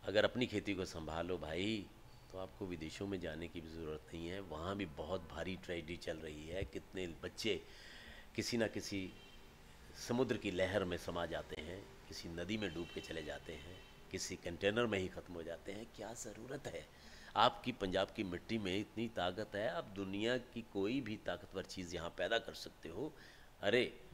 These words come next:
पंजाब को संवारो, अपने आप को संवारो, खुश रहो और ख़ुद कॉमेडियन बनो।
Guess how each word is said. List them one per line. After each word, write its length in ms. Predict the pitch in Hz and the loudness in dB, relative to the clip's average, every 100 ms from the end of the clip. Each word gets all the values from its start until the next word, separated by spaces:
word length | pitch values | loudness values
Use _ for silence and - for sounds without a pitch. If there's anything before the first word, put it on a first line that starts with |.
| - - - - - - | -14 -16 -18 -18 -18 -8
पंजाब 300 | 85 80 76 - | -2 2 2 0
को 80 | |
संवारो, 540 | 87 95 90 101 110 - - - - - | -2 2 6 8 6 0 -8 -18 -8 -4
अपने 200 | - 107 | 4 4
आप 160 | 95 | 4
को 100 | 95 | -2
संवारो, 540 | - 85 90 95 98 - - - - - | -4 0 4 4 2 -2 -12 -16 -18 -4
खुश 240 | - 110 107 | 0 4 6
रहो 340 | 92 104 113 - - - - - - - | 6 6 2 -2 -14 -16 -16 -16 -16 10
और 100 | 127 | 12
ख़ुद 260 | 139 160 175 | 12 12 10
कॉमेडियन 500 | 160 135 120 123 104 | 10 10 12 12 10
बनो। 280 | 90 73 | 6 4